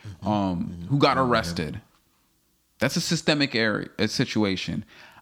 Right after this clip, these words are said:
Speaker 2: I don't know how to tell him to move out of, uh, uh, Illinois. I don't know how to, I don't know how to tell him to go to someplace better.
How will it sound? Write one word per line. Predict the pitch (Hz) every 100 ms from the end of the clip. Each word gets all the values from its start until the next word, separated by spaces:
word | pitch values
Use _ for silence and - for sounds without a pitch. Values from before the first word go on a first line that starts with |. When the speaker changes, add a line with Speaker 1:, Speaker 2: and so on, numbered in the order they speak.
| -
Speaker 2:
I | 117
don't | 156 190 - 139
know | 139 143 135 135
how | 143 127
to | 123
tell | - 117
him | 120 107
to | 107
move | 110 110 110
out | 95 98
of, | 98 95 95 -
uh, | - 85 -
uh, | - 98 92 82 73 -
Illinois. | 110 98 101 95 90 92 - _ - -
I |
don't | 135
know | 165 156
how | 147 151
to, | 151 117
I | 135
don't | 151
know | 156
how | 147
to |
tell | 131 160 123
him | 127 117
to | 113
go | 98 113
to | 107
someplace | - 101 - -
better. | - - -